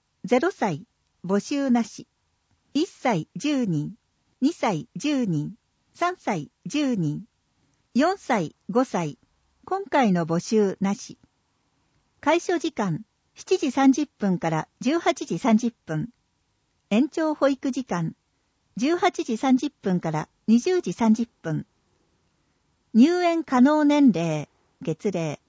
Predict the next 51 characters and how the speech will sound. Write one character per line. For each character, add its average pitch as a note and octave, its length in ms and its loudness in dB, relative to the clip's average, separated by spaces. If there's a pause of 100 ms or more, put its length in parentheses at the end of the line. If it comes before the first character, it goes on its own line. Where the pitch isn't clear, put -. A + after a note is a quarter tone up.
(400)
一 E4 100 0
歳 F#3+ 360 -4
か D#3 120 -8
ら。 C#3+ 120 -8 (1120)
な A#3 180 2
お、 - 120 -6 (220)
平 D#4+ 200 0
成 F4 260 -2
三 F4+ 280 -2
十 G#3+ 220 2
一 F3 240 -2
年 G3 300 2 (120)
四 - 140 -2
月 D#4 240 -2
一 B3+ 240 -2
日 B3+ 260 -4
か F3+ 140 -8
ら、 - 140 -10 (800)
一 D#4 140 -2
歳 C#4+ 340 0
か G3 120 -2
ら F3+ 120 0
五 G3 140 -4
歳 D#4+ 240 -2
児 D#4 120 -6
ク D4+ 120 -4
ラ D4+ 100 -2
ス - 140 -12
で、 D#3+ 160 -8 (500)
合 C#4 220 0
計 D4 280 -2
百 A#3+ 320 -6
五 E4+ 140 -4
十 F4 220 -2
人 G#3 340 2
に E3 180 -6 (140)
定 D#4+ 240 -2
員 D#4+ 200 -4
変 E4+ 220 -6
更 F#3+ 380 -4
を D#3 60 -4
行 A3+ 100 -4
う A#3 260 4
予 E3+ 120 -2
定 E3+ 240 -6
で E3+ 100 -8
す。 - 180 -16 (1400)
申 C4+ 180 6
し - 60 -8
込 C#4+ 180 2
み、 B3 180 4